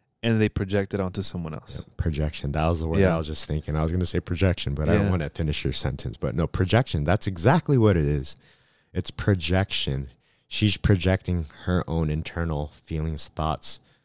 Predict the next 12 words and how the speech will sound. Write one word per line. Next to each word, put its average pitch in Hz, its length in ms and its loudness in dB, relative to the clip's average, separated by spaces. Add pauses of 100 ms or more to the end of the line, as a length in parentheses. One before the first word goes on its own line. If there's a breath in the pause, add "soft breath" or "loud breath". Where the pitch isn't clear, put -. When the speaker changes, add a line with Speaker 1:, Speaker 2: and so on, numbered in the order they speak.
(160)
Speaker 2:
onto 80 280 -6
me 82 200 -2
when 76 180 -4
it's - 180 -6
like, 67 180 -6 (720)
I - 60 -16
don't 101 160 -10
feel 60 220 -14
that 60 200 -12
way. 71 220 -6
Speaker 1:
Yeah. 95 120 2
Speaker 2:
Like, 87 140 0